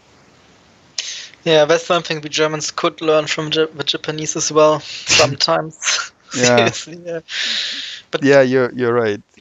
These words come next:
Speaker 2: You're right. Like, here it's usually just, "Oh, well, it's my right, I do it. Oh, this is your job, this is what you do. Uh, it's not my job, I don't do this." Yeah.
Speaker 1: Yeah, not only this, in s-, some companies, like, being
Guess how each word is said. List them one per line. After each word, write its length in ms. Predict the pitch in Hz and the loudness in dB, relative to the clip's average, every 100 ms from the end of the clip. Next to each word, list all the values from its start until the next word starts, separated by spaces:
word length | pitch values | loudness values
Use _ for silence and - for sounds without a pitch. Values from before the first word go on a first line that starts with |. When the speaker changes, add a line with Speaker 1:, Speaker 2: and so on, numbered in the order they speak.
| _ - | _ -8
Speaker 2:
You're 300 | 117 101 95 | -6 -4 -6
right. 120 | 104 | -2
Like, 240 | 123 123 | -2 -2
here 300 | - 190 185 | 0 4 4
it's 260 | 131 - - - | 2 -2 -16 -2
usually 460 | 127 123 120 113 | 2 2 0 -4
just, 420 | 110 110 107 - - | -2 -2 -2 -6 -6
"Oh, 200 | 135 175 | 0 2
well, 280 | 156 156 131 | 4 4 4
it's 160 | 117 143 | 0 0
my 200 | 135 123 | 2 2
right, 360 | 127 117 101 | 2 0 0
I 140 | 110 113 | -2 -2
do 200 | 107 104 | -2 -4
it. 200 | 98 - | -4 0
Oh, 220 | 165 110 | 0 2
this 200 | 135 - | -2 -4
is 140 | 139 | -2
your 160 | 139 135 | 2 2
job, 300 | 123 98 - | 2 0 0
this 180 | 120 - | -6 -8
is 120 | 117 | -6
what 180 | 117 110 | -8 -6
you 140 | 117 | -6
do. 200 | 107 95 - | -4 -8 -8
Uh, 140 | 98 - | -8 -6
it's 160 | 131 | -2
not 160 | 156 151 | 0 2
my 160 | 139 | 2
job, 180 | 117 107 | 0 0
I 140 | 113 127 | 2 2
don't 220 | 117 110 | 0 -2
do 160 | 120 | -4
this." 340 | 104 101 - - _ _ _ _ _ _ _ - | -4 -6 -8 -20 _ _ _ _ _ _ _ -18
Yeah. 200 | - - | -14 -8
Speaker 1:
Yeah, 180 | 170 165 | 0 0
not 260 | 165 175 170 | 2 -2 2
only 220 | 190 180 | 0 2
this, 260 | 185 220 - | 0 0 -2
in 200 | 151 147 | -10 -12
s-, 180 | - - | -18 -16
some 540 | 156 170 180 196 190 - - - | -6 -4 -4 -6 -12 -14 -18 -6
companies, 800 | 165 170 185 185 190 180 - 170 | -4 -2 -6 -4 -4 -4 -8 -2
like, 320 | 165 160 - - - - | -2 -2 -10 -20 -20 -12
being 500 | 156 180 175 170 | -2 0 0 -4